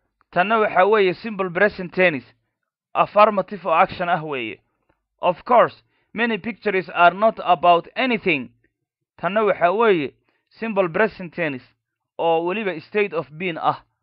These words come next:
Affirmative aan taaganna weli. They are just pretty buttons. Tanna waa simple present tense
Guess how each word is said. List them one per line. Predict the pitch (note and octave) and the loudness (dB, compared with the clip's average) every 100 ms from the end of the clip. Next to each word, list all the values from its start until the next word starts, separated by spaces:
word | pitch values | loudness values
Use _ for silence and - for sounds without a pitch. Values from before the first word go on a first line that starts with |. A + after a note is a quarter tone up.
| _ _ _ | _ _ _
Affirmative | D#3 F3+ F#3+ F3+ E3 F#3 E3 | -4 2 2 2 -6 -8 -6
aan | D3+ | -6
taaganna | - C#3+ E3+ G3+ D3+ | 4 6 8 6 4
weli. | C#3 C#3 C3 _ _ _ _ _ _ _ _ _ _ _ _ _ _ _ _ E3 | -2 -6 -10 _ _ _ _ _ _ _ _ _ _ _ _ _ _ _ _ 6
They | G3+ G3 | 8 10
are | F3+ F3+ | 8 8
just | B3 C4 - G#3 | 4 0 0 -4
pretty | G3 A#3+ - F#3+ | -2 -4 -6 0
buttons. | D#3+ G#3+ - D3 B2+ - _ _ _ | 8 8 8 -4 -8 -16 _ _ _
Tanna | - F3+ A3 | -4 -2 0
waa | G#3 F3+ | 0 0
simple | - A3 G3 | -2 -4 -4
present | E3+ G#3 G3+ F#3+ D#3 | -4 -6 -6 -10 -6
tense | E3+ C3+ | -4 -4